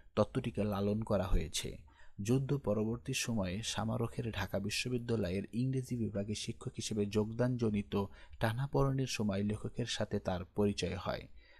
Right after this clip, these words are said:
প্রথম দেখাতেই কন্যা সামারককে কল্পনায় অন্য আসনে বসিয়ে ফেলেছিলেন আহমদ ছফা, কিন্তু কন্যা সামারক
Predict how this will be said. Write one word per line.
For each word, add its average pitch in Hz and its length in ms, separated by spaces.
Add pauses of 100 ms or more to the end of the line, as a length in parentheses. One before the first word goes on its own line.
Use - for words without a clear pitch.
(100)
প্রথম 139 380
দেখাতেই 117 420
কন্যা 107 420
সামারককে 120 600
কল্পনায় 113 680 (120)
অন্য 135 360
আসনে 104 380
বসিয়ে 104 380
ফেলেছিলেন 98 680 (320)
আহমদ 98 460
ছফা, - 560 (420)
কিন্তু 160 300
কন্যা 120 420
সামারক 117 480